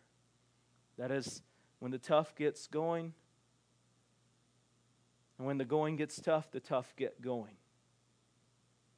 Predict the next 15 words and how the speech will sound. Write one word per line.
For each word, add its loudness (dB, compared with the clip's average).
We 12
don't 12
stop. 12
We 12
do 12
everything 12
within 12
our 12
power 12
to 8
see 6
that 12
everyone 12
we 6
know 12